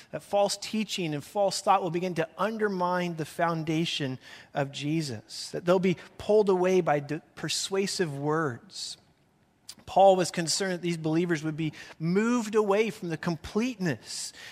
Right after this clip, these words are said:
that is in Jesus, cheated through philosophy, empty deceit, and the powerless traditions that man creates. And so Paul makes significant effort throughout the letter to highlight the supremacy and sufficiency of Jesus.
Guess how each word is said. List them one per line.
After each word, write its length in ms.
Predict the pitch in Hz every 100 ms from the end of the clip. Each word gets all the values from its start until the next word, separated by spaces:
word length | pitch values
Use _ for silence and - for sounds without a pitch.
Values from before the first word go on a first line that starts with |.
| -
that 160 | 160 160
is 160 | 156
in 160 | 156 147
Jesus, 560 | 135 143 135 123 113 -
cheated 480 | - - 233 226 175
through 180 | - 185
philosophy, 1080 | - 160 156 175 180 - 180 - 147 139
empty 300 | 170 180 175
deceit, 520 | 160 156 - 190 175 -
and 120 | 147
the 120 | 135 - - - -
powerless 560 | - 214 214 196 160
traditions 720 | - 160 147 165 - 156 135
that 180 | 139 -
man 300 | 135 131 127
creates. 880 | - 139 131 147 120 - - - - _ _ _ - - -
And 100 | 147
so 160 | - 190
Paul 340 | - - 214
makes 320 | 214 185 -
significant 720 | - 165 147 165 196 226 208 202 - -
effort 380 | 165 175 165 -
throughout 380 | - 156 151 185
the 100 | 151
letter 300 | 147 147 143
to 180 | -
highlight 560 | 123 - 160 175 160 160
the 80 | 135
supremacy 1000 | - 139 - - 185 202 - - 123 117 - _ _ - - _
and 140 | 147
sufficiency 1000 | 131 - 143 - 208 202 - 139 - 139 131
of 100 | 120
Jesus. 880 | 123 135 117 104 - - - -